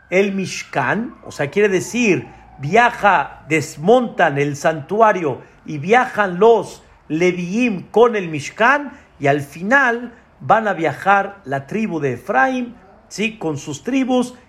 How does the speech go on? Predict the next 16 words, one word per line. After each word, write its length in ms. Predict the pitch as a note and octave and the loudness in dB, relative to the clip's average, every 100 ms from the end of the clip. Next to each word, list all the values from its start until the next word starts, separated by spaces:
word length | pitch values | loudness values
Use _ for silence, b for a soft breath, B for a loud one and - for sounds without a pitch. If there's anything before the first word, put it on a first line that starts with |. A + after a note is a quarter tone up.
| B | B
y 140 | G#3+ A#3+ | -4 2
la 140 | G#3+ | 4
bandera 480 | E3+ E3 F3 G#3+ F#3 | 2 0 0 2 2
de 140 | D#3 | 0
Dan 460 | C#3+ A#3 C4 C4 - _ - | 2 2 2 -4 -12 _ -4
con 400 | F#3 B3+ C4+ D4+ - | 2 2 0 -10 -18
sus 360 | - F#3+ C#3+ | -8 -6 -6
tribus. 500 | - D#3+ C#3+ A2+ - b b b | -4 -2 -2 -6 -14 b b b
Quiere 220 | - C#4+ C4 | -4 0 2
decir 600 | G#3 - F3+ A#3+ C#4 - - - - - | 0 0 -4 -4 -4 -10 -20 -20 -18 -6
que 120 | D#3+ | -2
no 220 | G3 D4+ | 2 4
nada 300 | D#4 C#4 A#3 | 4 4 2
más 540 | G3+ G3 D3 - - - | 4 2 0 -6 -14 -8
la 240 | D3 E3 | 0 2
nube 640 | F3 G3 D4 A#3+ D#3 G2 | 2 4 4 4 2 0